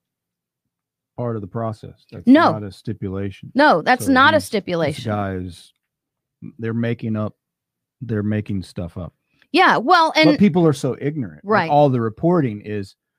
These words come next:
Speaker 1: what, what these people are doing is somehow an aberration,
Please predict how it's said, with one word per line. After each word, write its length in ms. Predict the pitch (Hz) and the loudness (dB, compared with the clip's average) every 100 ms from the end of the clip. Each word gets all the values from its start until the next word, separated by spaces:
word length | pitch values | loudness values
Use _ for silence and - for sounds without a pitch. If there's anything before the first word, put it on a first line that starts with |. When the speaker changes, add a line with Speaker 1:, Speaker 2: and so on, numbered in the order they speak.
| _ _ - | _ _ -10
Speaker 1:
what, 260 | 113 104 _ | -8 -8 _
what 280 | 117 110 104 | -8 -8 -2
these 260 | 135 190 - | 2 2 2
people 320 | 139 107 98 | 0 0 -6
are 40 | |
doing 360 | 90 104 90 90 - | -12 -12 -12 -14 -16
is 160 | 98 | -14
somehow 380 | - 98 98 95 | -10 -8 -8 -8
an 80 | 87 | -10
aberration, 640 | 98 90 85 90 104 - | -14 -14 -14 -16 -18 -20